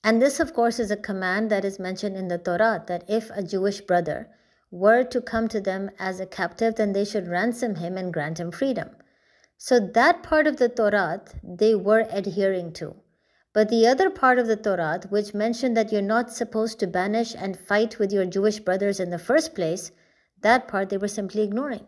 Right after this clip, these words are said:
So this is what Allah is saying over here, that they're making a complete mockery of Allah's commands. They ignore those commands which conflict with their personal interest, and they follow only those commands which are very well aligned with their interests.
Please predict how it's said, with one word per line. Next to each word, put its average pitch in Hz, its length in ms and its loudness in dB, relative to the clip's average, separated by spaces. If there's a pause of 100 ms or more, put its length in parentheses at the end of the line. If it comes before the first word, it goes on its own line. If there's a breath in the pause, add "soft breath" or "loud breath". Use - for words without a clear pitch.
(520)
So - 140 -2
this 277 240 2
is 285 80 0
what 254 160 4
Allah 240 180 2
is 240 80 -4
saying 285 220 0
over 233 160 -2
here, 226 220 2
that 226 160 0
they're 220 120 2
making 240 380 0
a 233 60 -4
complete 233 400 -2
mockery 233 420 0
of 214 100 4
Allah's 190 320 -2
commands. 190 600 -8 (320)
They 226 240 4
ignore 240 500 2
those 262 300 4
commands 226 480 -2
which 220 260 -2
conflict 247 600 0
with 214 160 0
their 202 120 -2
personal 214 480 -2
interest, 180 680 -6 (500)
and 220 160 0
they 233 80 2
follow 277 380 2
only 254 220 2
those 254 280 2
commands 220 480 -4
which 214 200 -4
are 214 100 -2
very 226 280 4
well 214 360 0
aligned 202 500 -2
with 180 160 -4
their 160 140 -2
interests. - 720 -10